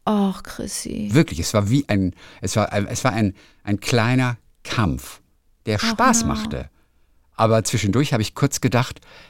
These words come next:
Speaker 2: breche ich's ab, weil der ja nicht sprechen möchte? Aber nein, ich probiere noch mal was anderes. Und dann kam er mit seiner Gegenfrage und ab dem Moment war's dann einfach nur so eine Konfrontation, eine, eine liebevolle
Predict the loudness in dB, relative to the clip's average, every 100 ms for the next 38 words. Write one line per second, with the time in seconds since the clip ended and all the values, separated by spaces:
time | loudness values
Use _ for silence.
0 | -20 -8 -4 -2 -2 -2 -4 -2 -4 -4
1 | -12 _ _ _ _ _ -2 0 4 4
2 | 4 2 -6 -10 -8 -6 -2 0 0 0
3 | -4 -2 -2 -2 _ _ _ _ _ _
4 | _ -4 -2 2 2 2 -2 -8 _ _
5 | _ _ -12 -10 -10 -4 -2 2 4 4
6 | 2 2 2 4 2 2 -2 -4 -8 -8
7 | -2 -2 2 0 2 0 0 0 0 2
8 | 4 4 4 0 0 2 2 2 0 -2
9 | 2 4 6 6 6 4 0 -14 -20 _
10 | _ 0 0 0 -2 -2 0 0 0 0
11 | -2 2 4 4 2 0 -4 -6 -6 -6
12 | -4 -2 -2 2 4 4 2 0 0